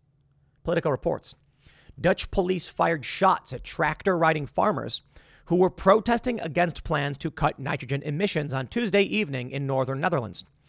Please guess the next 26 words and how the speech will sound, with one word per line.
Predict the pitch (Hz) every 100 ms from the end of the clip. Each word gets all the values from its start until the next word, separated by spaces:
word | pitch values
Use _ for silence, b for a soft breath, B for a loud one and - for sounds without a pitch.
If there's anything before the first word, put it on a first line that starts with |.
| b b b
Police | - 208 233
said | 220
they | 214
were | 190
responding | 170 - 196 226 196 143
to | 165
a |
threatening | 143 - 180 220 202 190
situation | - 170 202 - 151
when | 156
the |
farmers, | 143 214 226 113 - - _ _ B B B
who | 180
were | 190
attempting | 180 - 226 254 233
to | 214
push, | - 190 - - -
push | - - -
past | 165 160 - 156
a |
blockade | 135 151 139 202 165 120
to | 151
get | 117 160 -
onto | 160 160 151
a | 143
highway | - 220 202 131